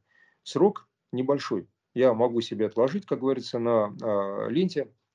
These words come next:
временной, и через восемь лет, дай бог всем здоровья, мне в том числе, посмотреть, вышло ли у них или не вышло.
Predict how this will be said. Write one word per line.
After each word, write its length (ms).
временной, 600
и 300
через 240
восемь 320
лет, 180
дай 120
бог 200
всем 140
здоровья, 340
мне 200
в 60
том 140
числе, 360
посмотреть, 480
вышло 380
ли 100
у 60
них 280
или 340
не 160
вышло. 400